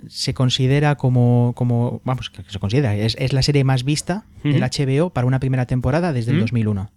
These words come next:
Speaker 1: Está rodada en, en modo película, o sea, con
Speaker 2: Sí, de cámaras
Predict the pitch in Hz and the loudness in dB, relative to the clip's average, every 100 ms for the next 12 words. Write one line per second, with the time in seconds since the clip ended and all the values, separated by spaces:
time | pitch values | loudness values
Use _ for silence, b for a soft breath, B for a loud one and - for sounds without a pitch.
0 | _ - 127 147 151 151 151 147 143 139 | _ -8 -4 0 2 2 2 2 2 2
1 | 135 135 131 135 131 131 131 123 135 202 | 2 2 0 -2 0 2 2 2 0 0
2 | 190 170 143 123 117 113 110 110 104 104 | -2 -2 -2 -2 0 0 -2 -4 -6 -10
3 | - - - - 120 107 131 120 | -14 -20 -6 0 0 2 2 2